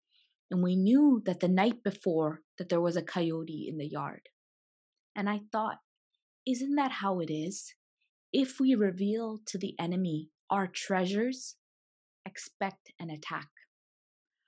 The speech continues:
So it is important that those goals that you have in your life,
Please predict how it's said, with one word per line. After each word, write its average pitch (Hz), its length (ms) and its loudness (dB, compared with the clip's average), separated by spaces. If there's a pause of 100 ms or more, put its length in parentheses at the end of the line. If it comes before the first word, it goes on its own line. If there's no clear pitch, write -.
(200)
So 247 180 0
it 247 60 0
is 254 120 -2
important 208 760 -4 (500)
that 185 180 -4
those 220 240 -2
goals 208 440 -2
that 190 180 -10
you 185 60 -6
have 180 280 -4
in 190 100 0
your 175 140 -4
life, 156 320 -6